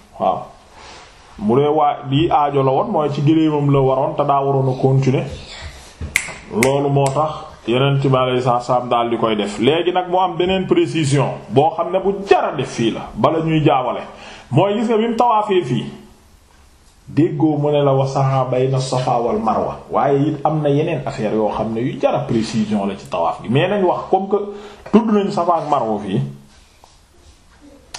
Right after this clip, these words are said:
Euh, euh, waaye,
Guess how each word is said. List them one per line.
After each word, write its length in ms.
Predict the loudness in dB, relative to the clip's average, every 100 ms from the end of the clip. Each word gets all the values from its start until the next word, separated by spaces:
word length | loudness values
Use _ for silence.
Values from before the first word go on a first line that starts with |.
| -20 -20 -20 -20 -20 _
Euh, 600 | 0 2 2 2 2 -2 -8 -16 -20 -20 -20 _ _ _ _ _ _ _ _ _ _ _ -20 _ 0
euh, 340 | 2 2 -2 -8 -18 -4
waaye, 460 | 0 2 2 0